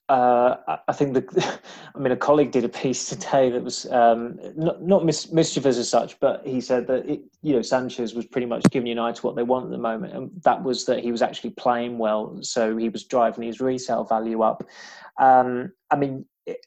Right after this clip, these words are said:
I, I, I have absolutely no idea which club out there would take a punt on Sanchez in terms of signing him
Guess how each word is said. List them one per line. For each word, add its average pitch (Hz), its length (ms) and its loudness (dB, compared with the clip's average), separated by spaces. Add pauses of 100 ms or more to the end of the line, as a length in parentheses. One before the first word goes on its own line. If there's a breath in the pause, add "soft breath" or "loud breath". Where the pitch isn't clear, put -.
I, 151 40 2
I, 147 300 -2 (280)
I 135 80 8
have 131 100 4
absolutely 147 420 4
no 123 200 4
idea 120 300 2
which 117 340 2
club 117 220 2
out 117 200 4
there 107 160 -2
would 107 160 -10
take 110 280 -6
a - 180 -20
punt 113 260 -6
on 113 120 -12
Sanchez 110 520 -8
in 107 120 -8
terms 110 360 -4
of 107 100 -8
signing 113 400 -2
him 104 320 -8